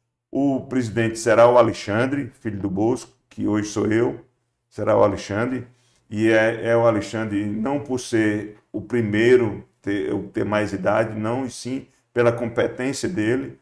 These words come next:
É, o irmão dele e os meus dois filhos, portanto, primo deles, compreendem isso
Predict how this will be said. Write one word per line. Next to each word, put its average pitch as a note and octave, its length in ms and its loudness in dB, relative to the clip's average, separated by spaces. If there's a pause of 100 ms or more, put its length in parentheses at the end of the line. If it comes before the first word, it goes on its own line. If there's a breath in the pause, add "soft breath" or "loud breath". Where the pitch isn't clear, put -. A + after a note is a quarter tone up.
(680 soft breath)
É, G#2+ 560 0
o C#3+ 160 2
irmão C#3+ 520 2
dele G#2+ 600 2
e A2+ 60 0
os A2+ 420 -6
meus A2+ 340 0
dois B2 300 0
filhos, G2+ 380 -4
portanto, - 480 -8
primo C3+ 380 0
deles, - 500 -4 (320)
compreendem C3+ 800 2
isso A#2 520 -4